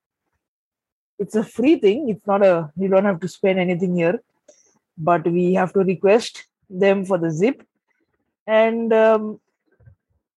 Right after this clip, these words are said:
it takes hours, sometimes it takes days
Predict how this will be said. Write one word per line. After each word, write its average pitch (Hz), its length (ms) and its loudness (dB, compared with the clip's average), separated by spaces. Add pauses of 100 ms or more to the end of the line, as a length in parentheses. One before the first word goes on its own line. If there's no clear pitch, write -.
(520)
it 226 180 -6
takes 247 500 -2 (520)
hours, 190 420 4
sometimes 208 600 -2
it 208 140 -4
takes 208 240 0
days 196 520 2